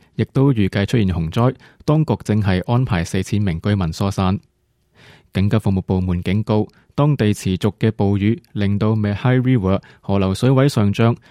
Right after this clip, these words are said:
預計將會達到近似二零二一年三月嗰次洪災嘅水平。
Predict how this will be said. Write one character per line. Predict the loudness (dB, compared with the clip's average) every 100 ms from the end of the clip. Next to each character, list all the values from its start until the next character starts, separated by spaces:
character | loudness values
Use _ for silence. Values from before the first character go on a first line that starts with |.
| _
預 | -2 2
計 | 2 2 0
將 | 0
會 | 2 0
達 | -2
到 | -2 0 0 0
近 | -2 -2
似 | 0 0 0
二 | -2 -2
零 | -2
二 | 0 0
一 | 0
年 | -2
三 | -2 0 2
月 | 0
嗰 | -2 -6
次 | -4 -6
洪 | -4 -4
災 | -2 -4
嘅 | -4
水 | -4 -4
平。 | -2 -2